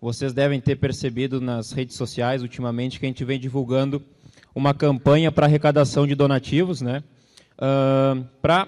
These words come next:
ajudar esse pessoal da região metropolitana que vem sofrendo aí nestes últimos dias, nessas últimas duas semanas aí,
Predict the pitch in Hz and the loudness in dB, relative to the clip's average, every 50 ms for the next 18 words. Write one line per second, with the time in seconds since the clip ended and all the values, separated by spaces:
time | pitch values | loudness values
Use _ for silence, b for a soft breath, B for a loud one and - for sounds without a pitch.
0 | - - - 165 175 160 160 175 160 151 151 156 170 170 - - 156 147 - 151 | -6 -8 -2 -2 0 0 0 0 0 2 2 0 0 -2 -4 -8 -8 -6 -6 -4
1 | - 160 147 - 151 156 151 151 147 143 147 135 135 147 151 147 - - _ - | -4 -4 0 0 0 0 0 0 0 0 0 0 0 0 -2 -2 -6 -12 _ -6
2 | 147 143 - 151 143 156 151 151 151 - 156 160 170 170 175 175 156 165 165 165 | -6 -4 -2 -2 0 0 0 0 2 2 0 0 0 -2 -2 -2 -2 -2 -4 -4
3 | 160 b b b b b b b b b _ - - 165 160 147 - - 151 156 | -6 b b b b b b b b b _ -4 0 0 0 0 0 0 0 2
4 | 175 180 160 151 156 160 165 156 143 - 151 135 131 151 151 151 165 156 147 131 | 2 0 0 -2 -2 -2 -4 -4 -6 -6 -8 -6 -6 -8 -6 -6 -4 -4 -4 -4
5 | 120 123 131 160 165 147 143 - - 131 117 123 135 139 - 151 139 127 117 131 | -4 -4 -4 -2 -2 -4 -6 -6 -8 -10 -6 -6 -6 -6 -4 -6 -6 -6 -4 -4
6 | 147 143 - 147 135 123 123 131 143 143 127 120 127 127 131 139 139 | -6 -4 -4 -6 -6 -6 -6 -6 -6 -6 -6 -6 -4 -4 -4 -6 -8